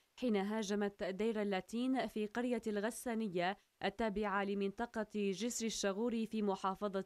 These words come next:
إدلب. محافظ حلب محمد وحيد عقاد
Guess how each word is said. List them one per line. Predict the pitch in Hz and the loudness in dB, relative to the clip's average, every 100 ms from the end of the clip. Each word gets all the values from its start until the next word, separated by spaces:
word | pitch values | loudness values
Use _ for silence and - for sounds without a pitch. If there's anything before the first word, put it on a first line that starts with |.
| 190 | -4
إدلب. | 170 156 175 165 175 - _ _ _ _ | -6 -4 -4 -2 -4 -4 _ _ _ _
محافظ | 240 262 330 320 285 | 0 2 2 0 -2
حلب | 254 277 262 240 220 | -2 -2 0 0 0
محمد | 226 233 - 247 233 208 | 0 -2 -2 0 0 -2
وحيد | 214 233 220 | -4 -2 0
عقاد | 214 - 214 240 220 247 | 0 0 0 0 0 -4